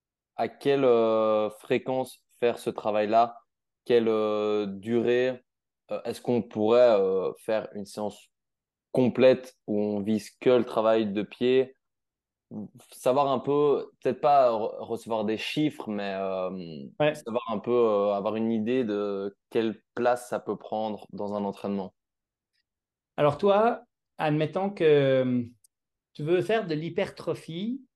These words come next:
Speaker 2: euh, t'as un intérêt à faire de l'hypertrophie sur des muscles qui sont visibles, moins pour ceux du pied. Euh, donc, si par exemple, tu fais de la muscu puis tu fais de l'hypertrophie, euh, ben, tu vas faire du squat avec des, la charge lourde, puis tu vas te faire, euh, deux séances semaine,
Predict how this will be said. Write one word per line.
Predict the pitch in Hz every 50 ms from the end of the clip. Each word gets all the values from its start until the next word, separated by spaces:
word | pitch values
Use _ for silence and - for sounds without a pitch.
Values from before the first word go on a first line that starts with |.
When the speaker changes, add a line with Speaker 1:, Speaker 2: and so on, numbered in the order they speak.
| _ _ _ -
Speaker 2:
euh, | 147 143 139 139 135 135 135 135 -
t'as | 160 151
un | 151 165
intérêt | 175 170 196 175 170 196
à | 185
faire | - 185 160 147
de | 151
l'hypertrophie | 147 147 143 143 156 139 - - 147 139 - 196 185
sur | - 165 147
des | 135 135 127
muscles | 135 160 127 175 -
qui | -
sont | 139 127
visibles, | 123 131 123 123 123 110 101 - - - _
moins | 123 123 131 147 160 160
pour | 160 147 131 -
ceux | - 147 139
du | 131 135
pied. | 135 120 104 101 104 - _ _ _ _ _ _ _ _ _ _ _ _ _ _ _ _ -
Euh, | 143 135 135 135 131 127 127 123 120 120 123 135 - -
donc, | 139 143 139 143 139
si | - 165
par | 165 151
exemple, | 147 143 143 160 165 165 165
tu | -
fais | - 143
de | 135
la | 139 139
muscu | 143 147 139 143 - 165 156
puis | 139
tu | - -
fais | - 131
de | 127
l'hypertrophie, | 123 123 127 123 - - 131 123 - - 165 175 180 185 185 180 156 -
euh, | 135 127 123 123 120 120 117 117 117 - _ _ _ _ _ _
ben, | 135 135 135 127
tu | 131 -
vas | 131 139 127
faire | - 147 135 131
du | 123 123
squat | 120 - - - 147 143 143 139
avec | 135 131 123
des, | 120 127 123
la | 120 120 127 127
charge | 123 - 143 131 117 117 120
lourde, | 120 139 165 185 185 185 175 147 131 120 113
puis | 110 -
tu | _ 135
vas | 131 127
te | 127
faire, | - 156 151 143
euh, | 139 127
deux | 123 131 135
séances | 127 - 143 127 123 -
semaine, | - - 160 180 170 135 120 113